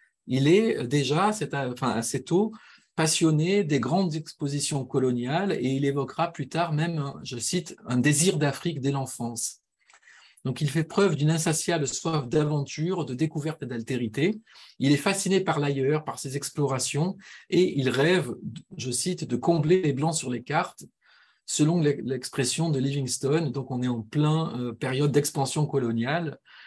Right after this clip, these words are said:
de, euh, de l'impérialisme français et, et d'autres nations d'ailleurs.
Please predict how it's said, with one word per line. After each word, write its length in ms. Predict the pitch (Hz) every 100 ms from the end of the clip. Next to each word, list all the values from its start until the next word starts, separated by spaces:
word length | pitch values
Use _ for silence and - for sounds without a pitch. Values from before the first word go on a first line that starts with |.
| - _
de, 160 | 107 139
euh, 760 | 156 - 120 120 117 107 107 104
de 360 | 107 - 120
l'impérialisme 680 | 143 143 135 127 131 131 113
français 640 | - 117 107 - 143 160
et, 460 | 139 117 117 - 117
et 20 |
d'autres 320 | 113 139 -
nations 380 | 123 113 - 113
d'ailleurs. 300 | 117 -